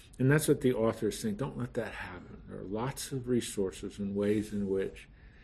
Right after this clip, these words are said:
but you gotta be on the alert. You, you, it's, and that's what that word means. You have to take responsibility for that. And what are you gonna do with it? Um, um,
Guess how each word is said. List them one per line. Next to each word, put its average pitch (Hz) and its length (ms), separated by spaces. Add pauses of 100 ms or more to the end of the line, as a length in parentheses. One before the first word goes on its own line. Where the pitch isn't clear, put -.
(140)
but 107 160
you 135 60
gotta 135 200
be 123 140
on 123 160
the 113 100
alert. 120 420 (760)
You, 110 200
you, - 120
it's, 120 200
and 120 200
that's 139 200
what 143 120
that 120 200
word 120 240
means. 120 280
You 127 180
have - 520
to 156 120
take 135 280
responsibility 143 680
for 101 120
that. 95 220 (880)
And 110 80
what 113 80
are 117 40
you 110 60
gonna 113 140
do 110 200
with 98 160
it? - 260
Um, 95 420 (1800)
um, 107 480